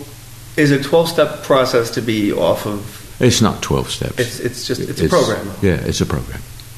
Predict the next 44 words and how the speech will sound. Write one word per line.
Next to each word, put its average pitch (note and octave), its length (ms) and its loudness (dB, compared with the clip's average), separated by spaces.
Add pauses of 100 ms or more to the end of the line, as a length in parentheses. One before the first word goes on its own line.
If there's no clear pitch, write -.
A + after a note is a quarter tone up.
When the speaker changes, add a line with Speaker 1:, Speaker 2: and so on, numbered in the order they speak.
Speaker 1:
Okay, A2 260 -2
and G2 100 -2
the A2 40 -4
first D3 240 0
time D3 180 4
it A#2+ 80 0
didn't B2 220 4
take, A2+ 300 2 (260)
Speaker 2:
Yeah. E2 320 2
Speaker 1:
was A#2 160 0
that A2+ 160 2
because A#2+ 240 0
of A#2 100 -2
your A2+ 200 2
own A#2 340 2
reluctance A2+ 600 0
to G2+ 100 4
Speaker 2:
Because G2 260 4
Speaker 1:
have F#2 80 6
Speaker 2:
of F2 40 6
my E2+ 180 6
Speaker 1:
it? - 20 6
Speaker 2:
own F#2+ 280 6
stubbornness, E2+ 680 4
my D#2 160 4
own E2 260 4 (460)
love D#2+ 400 4
of D2+ 140 -2
my D2+ 140 2
own D2+ 160 2
addiction, C#2 460 -2
my C2+ 160 0
own, C#2+ 320 2 (600)
uh, C2+ 420 -2 (500)
I E2+ 140 -2
mean, D2 180 0
we're D2 100 0
talking - 380 -6
a B1+ 40 -2
little B1+ 280 -4 (480)
personal - 380 -8
stuff - 280 -8
here, D2 160 -8
but, C#2 140 -4